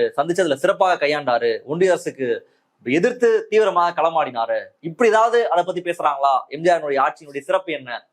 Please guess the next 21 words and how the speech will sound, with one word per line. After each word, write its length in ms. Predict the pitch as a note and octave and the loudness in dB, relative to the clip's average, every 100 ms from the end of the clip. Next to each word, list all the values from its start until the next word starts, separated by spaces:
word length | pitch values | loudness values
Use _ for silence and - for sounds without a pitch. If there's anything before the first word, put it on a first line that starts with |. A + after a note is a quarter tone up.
| _ | _
என்னெல்லாம் 420 | C#3 E3+ E3+ E3 | -10 -2 0 -2
செஞ்சாங்க, 340 | D3+ D3 C3 B2 | -2 -4 -4 -6
என்னென்ன 220 | B2 E3+ | -6 -4
திட்டங்கள் 340 | D#3+ - F3+ D#3 | -4 -4 -4 -4
கொண்டு 160 | C#3+ | -4
வரப்பட்டது 320 | C3+ B2 A#2 B2 | -4 -4 -8 -8
தமிழ்நாட்டுக்கு, 480 | B2+ B2 A2 A#2+ A#2 - _ _ | -4 -4 -4 -4 -4 -6 _ _
என்னென்ன 200 | D3 G3+ | 0 2
விஷயங்கள் 380 | F3 E3+ G3+ E3+ | 2 0 -2 0
புதிதாக 380 | G3 A3+ A3 G3+ F3+ C#3 | 0 4 4 4 2 2
உருவாக்கப்பட்டது 540 | D#3 G3 E3+ C#3 B2+ | 2 2 0 -4 -6
தமிழ்நாட்டுல, 480 | B2+ C3 C3 A#2 A#2+ G#2+ - _ _ | -6 -2 -2 0 0 -2 -4 _ _
எத்தனை 240 | B2+ G3+ E3 | -2 0 4
பாலங்கள் 380 | E3+ G#3 F#3 | 4 4 0
இங்க 120 | D#3+ C#3 | -2 -4
கட்டப்பட்டிருக்கு, 580 | C#3 C#3 A#2 A#2+ - B2 A#2 | -4 -4 -8 -12 -6 -4 -2
என்னென்ன 380 | F3 G#3+ G3+ | -2 0 0
நடந்திருக்கு 440 | E3 F3 F3 D3 C#3+ | 0 0 -2 -2 0
அப்படின்றது 340 | C#3 C#3+ C#3 | 0 0 -2
தொடர்பாக 400 | D3 D3 D#3+ E3 | 2 2 2 2
ஏதாவது 260 | D3 E3+ | 4 2